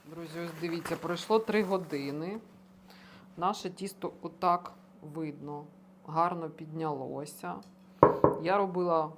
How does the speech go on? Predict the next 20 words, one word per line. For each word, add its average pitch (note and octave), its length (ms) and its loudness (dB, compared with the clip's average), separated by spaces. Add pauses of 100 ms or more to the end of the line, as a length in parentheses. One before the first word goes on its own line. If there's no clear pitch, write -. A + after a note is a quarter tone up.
на F3 120 -4
півпорції, - 880 -2
<laughs> - 40 -12
зазвичай F3 640 0
я D#3+ 120 2
роблю D#3+ 320 -8
повну, F#3+ 640 -2
і E3+ 100 -8
ще, E3 580 -4
і C#3+ 60 -8
ще, D3 480 -6
і C#3 40 -12
ще. - 320 -10 (520)
Але D#3 460 2
наразі D#3+ 500 4
це D3+ 120 -8
таке, D3 420 -10 (180)
щоб - 160 -20
показати D3+ 580 -4
вам, F#3+ 300 -4